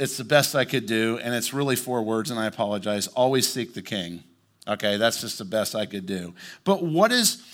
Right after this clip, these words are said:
what is ask? What do we, what is Jesus trying to say here with ask, seek, and knock? I've got it up on the screen, Philippians four six. It is, we're told, we're told to come to him and ask. So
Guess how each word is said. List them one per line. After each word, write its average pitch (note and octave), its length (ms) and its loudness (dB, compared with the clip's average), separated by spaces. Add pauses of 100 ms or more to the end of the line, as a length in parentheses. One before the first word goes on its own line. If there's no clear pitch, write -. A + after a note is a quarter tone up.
(140)
what D3 240 2
is G#3+ 380 2
ask? G#2+ 380 0
What D3+ 260 2
do A#3 60 0
we, G#3 280 0 (220)
what C#3+ 260 2
is A#3 160 2
Jesus D#3 440 0
trying D3+ 300 2
to B2+ 60 0
say C#3+ 300 0
here A2+ 320 0
with G#2+ 400 0
ask, C3 400 4
seek, B2+ 220 -4
and A2 100 -4
knock? A2 240 0
I've A2+ 160 2
got D#3 180 8
it E3 120 2
up D#3 160 4
on D3 100 4
the C3+ 80 0
screen, C#3+ 320 0
Philippians B2+ 580 -2
four B2+ 300 -2
six. - 480 -4 (640)
It D#3 180 2
is, D#3+ 180 -2
we're E3 200 4
told, E3 800 2 (400)
we're D#3+ 160 6
told G3+ 400 2
to F3 60 2
come E3+ 340 0
to B2 80 2
him A#2 340 2
and B2 160 2
ask. G#2+ 340 2
So C#3+ 240 2